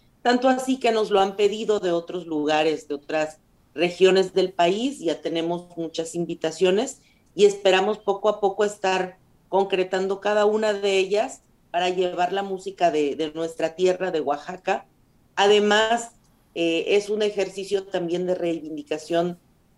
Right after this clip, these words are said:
de nuestros pueblos indígenas. Nosotras somos artistas originarias pertenecientes a diferentes pueblos indígenas. Yo soy zapoteca del Istmo de Tehuantepec,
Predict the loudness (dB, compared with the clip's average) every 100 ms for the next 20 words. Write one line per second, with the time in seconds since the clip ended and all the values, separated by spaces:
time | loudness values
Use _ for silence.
0 | _ -2 0 2 0 -2 -8 -2 0 2
1 | 0 -4 -12 -12 -6 -2 0 0 -2 -16
2 | _ _ -4 -2 0 0 2 0 0 -2
3 | -2 -2 -2 -4 -12 0 0 0 -2 -4
4 | -4 -6 0 2 2 0 -2 -6 -4 -6
5 | -6 0 0 0 -6 -10 -10 -6 -4 -2
6 | -4 -8 -2 -2 -2 -4 -6 -10 -10 -6
7 | -2 0 -2 -6 _ _ _ -2 0 2
8 | 2 2 0 0 0 0 2 2 0 -4
9 | -10 -6 -6 -4 -4 -4 -8 -10 0 0
10 | 0